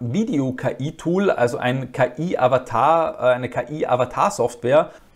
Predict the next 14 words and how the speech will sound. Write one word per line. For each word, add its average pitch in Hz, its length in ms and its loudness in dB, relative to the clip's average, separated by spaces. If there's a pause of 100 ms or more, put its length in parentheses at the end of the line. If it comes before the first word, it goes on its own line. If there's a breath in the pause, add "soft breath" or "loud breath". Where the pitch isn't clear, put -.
(160)
Du - 60 -6
kannst 185 260 0
damit 160 240 -4
Videos 208 280 -4
machen, 147 280 -4
wo 147 80 2
ein, 131 260 -2
äh, - 40 -12
ein 120 560 2
Text-to-Speech, - 1080 -4
äh, 135 400 4
Funktionalität 143 840 -2
kombiniert 135 720 0
wird 156 440 2